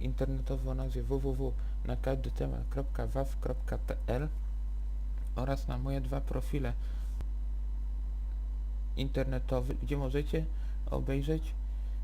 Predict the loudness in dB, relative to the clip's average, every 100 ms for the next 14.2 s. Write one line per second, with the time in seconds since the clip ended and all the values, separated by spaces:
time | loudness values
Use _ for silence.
0 | -2 -2 0 0 2 2 2 2 4 4
1 | 2 0 0 -2 0 2 2 2 0 0
2 | 0 0 0 0 0 -2 0 0 0 -2
3 | -2 -2 -2 -2 -2 2 2 4 2 0
4 | 0 -2 -2 -2 -2 -2 0 0 0 0
5 | 0 0 2 2 0 0 0 0 0 0
6 | 0 2 2 0 0 0 2 2 2 0
7 | 0 0 0 2 0 2 2 2 0 0
8 | 0 0 0 0 0 0 2 2 0 -2
9 | -2 0 0 0 0 0 2 2 2 0
10 | 0 2 2 2 0 0 2 2 0 0
11 | 0 0 0 2 2 2 2 0 0 2
12 | 2 2 2 2 2 2 2 0 0 -2
13 | -2 0 2 2 2 2 0 2 2 2
14 | 2